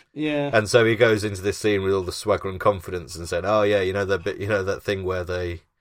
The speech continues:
Speaker 2: open up their massive pipe and shove it down your throat," which I find quite amusing. <laughs> In that it's, it's incredibly crude if you want to interpret it in a certain way.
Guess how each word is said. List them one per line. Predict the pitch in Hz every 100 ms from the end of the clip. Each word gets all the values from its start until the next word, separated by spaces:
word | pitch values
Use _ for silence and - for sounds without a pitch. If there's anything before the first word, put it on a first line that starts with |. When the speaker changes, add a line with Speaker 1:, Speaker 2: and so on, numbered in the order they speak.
| _ _
Speaker 2:
open | - 92 -
up | 95
their | - 90
massive | 90 - 90
pipe | - 95 90
and | 85 78
shove | 92
it | 82
down | 85 85 95
your |
throat," | 104 - 104 92 - _ - -
which | 120 139
I | 175
find | 175 151
quite | 123 104
amusing. | 98 98 98 - 139 110 - -
<laughs> | - -
In | 143 139
that | 139 175 202 156
it's, | 139 117
it's | 110 -
incredibly | 113 - 131 117 101
crude | - - 107 95
if | 92
you | 95
want | 90 90 -
to |
interpret | 92 90 90 85 -
it | -
in | 87
a |
certain | 85 85 - 101
way. | 87